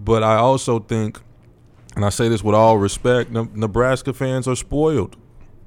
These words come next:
They're used to winning national championships. They're used to, you know what I mean? Tommy Frazier, Scott Frost, you know, all these guys who have led Crouch, who's led them to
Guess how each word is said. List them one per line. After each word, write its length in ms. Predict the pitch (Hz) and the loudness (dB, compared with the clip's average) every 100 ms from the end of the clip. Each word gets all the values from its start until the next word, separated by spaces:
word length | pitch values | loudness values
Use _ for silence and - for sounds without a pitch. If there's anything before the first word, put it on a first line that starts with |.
| - - - - - | -20 -20 -20 -16 -6
They're 160 | 139 | -4
used 320 | 143 156 147 | -4 -4 -4
to 140 | 160 151 | -4 -4
winning 280 | 147 151 151 | -4 -2 -2
national 360 | 151 151 151 | -2 -2 -6
championships. 720 | 147 156 151 127 - 87 95 | -4 -4 -2 -4 -4 -6 -6
They're 240 | 110 123 123 104 | -2 -2 -4 -8
used 300 | 110 151 143 | -6 -6 -4
to, 260 | 160 151 143 - - - - - - | -2 -2 -4 -12 -20 -20 -20 -18 -6
you 100 | 135 | -2
know 80 | 147 | 0
what 100 | 151 | -2
I 20 | |
mean? 500 | 151 151 151 151 - - - | -2 -4 -4 -8 -12 -20 -8
Tommy 300 | 131 143 143 | -6 -4 -4
Frazier, 460 | - 139 147 101 | -4 -2 -2 -4
Scott 360 | 87 - 123 - | -8 -4 -4 -4
Frost, 540 | - 135 135 87 - | -4 -4 -4 -6 -10
you 60 | 107 | -10
know, 160 | 92 - | -10 -4
all 340 | 127 139 139 | -2 0 0
these 280 | 131 135 117 | -2 -4 -4
guys 500 | 113 123 127 123 110 | -2 0 0 -2 -4
who 160 | 120 120 | -4 -4
have 160 | 107 | -4
led 300 | 101 120 120 | -4 -4 -6
Crouch, 420 | - 131 139 98 | -4 -2 -2 -4
who's 180 | 120 104 | -6 -6
led 360 | 101 117 127 113 | -2 0 0 -2
them 220 | 120 120 | -6 -6
to 380 | - 120 113 104 | -6 -2 -2 -4